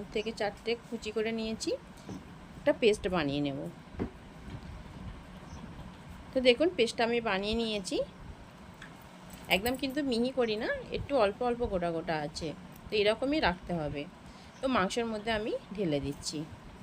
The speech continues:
তো এবারে আমি কিছুটা শুকনো উপকরণ দেবো, যে-, যেহেতু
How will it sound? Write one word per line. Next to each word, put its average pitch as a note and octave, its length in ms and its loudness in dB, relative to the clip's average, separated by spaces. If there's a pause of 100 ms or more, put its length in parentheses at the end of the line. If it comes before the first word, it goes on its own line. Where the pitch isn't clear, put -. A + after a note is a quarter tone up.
(3750)
তো - 40 -10 (160)
এবারে D#4 240 10 (100)
আমি C4 160 4 (320)
কিছুটা B3 360 4
শুকনো A#3 300 2
উপকরণ A#3 420 2
দেবো, A3+ 180 2 (160)
যে-, A3 300 2
যেহেতু A#3 320 -2